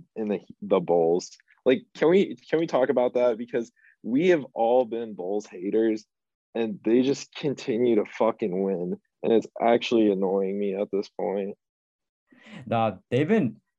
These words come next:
Speaker 2: they've been solid. Like, to be honest, though, like, they, I think they are, they've, like, overperformed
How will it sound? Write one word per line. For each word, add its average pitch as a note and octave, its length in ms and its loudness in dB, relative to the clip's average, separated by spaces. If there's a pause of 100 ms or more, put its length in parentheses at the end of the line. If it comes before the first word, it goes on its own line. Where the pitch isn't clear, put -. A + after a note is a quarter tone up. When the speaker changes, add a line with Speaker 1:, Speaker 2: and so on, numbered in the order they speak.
(100)
Speaker 2:
they've G#3 160 4
been A#3 140 4
solid. C#3 400 2
Like, A#2 260 -6
to D#3+ 80 -6
be D3 140 0
honest, E3+ 340 0
though, F3 160 2
like, A#2+ 240 -2 (220)
they, D3 340 -2 (580)
I D3+ 120 0
think G#3+ 180 4
they E3 140 2
are, C3+ 160 0
they've, B2 240 -2
like, A2 240 -4 (100)
overperformed C3 720 -6